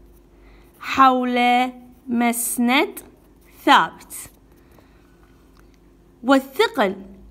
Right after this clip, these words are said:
آه، والثقل المراد تحريكه يسمى المقاومة. تعريف المقاومة هو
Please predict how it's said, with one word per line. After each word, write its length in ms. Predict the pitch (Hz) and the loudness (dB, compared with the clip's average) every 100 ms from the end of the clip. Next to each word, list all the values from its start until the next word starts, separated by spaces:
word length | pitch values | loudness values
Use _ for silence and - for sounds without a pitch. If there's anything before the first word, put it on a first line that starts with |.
| - | -6
آه، 160 | 226 226 | -2 -2
والثقل 560 | 233 226 - 392 359 | -2 -4 -2 -2 0
المراد 640 | 233 226 220 220 262 196 196 | -2 -2 0 4 4 2 -2
تحريكه 640 | 285 302 294 294 311 349 | -4 -2 -2 -2 0 2
يسمى 400 | 359 - 220 247 | 0 0 -2 0
المقاومة. 760 | 339 330 - 185 170 175 185 202 - - - - | 0 0 -2 -6 -6 -8 -10 -14 -20 -20 -20 -8
تعريف 400 | - 240 220 208 | -2 0 0 -2
المقاومة 640 | 214 202 196 196 190 208 277 - - - - | -4 -6 -4 -2 -2 -2 -4 -8 -20 -20 -8
هو 520 | - 269 220 208 285 | 0 2 2 0 -2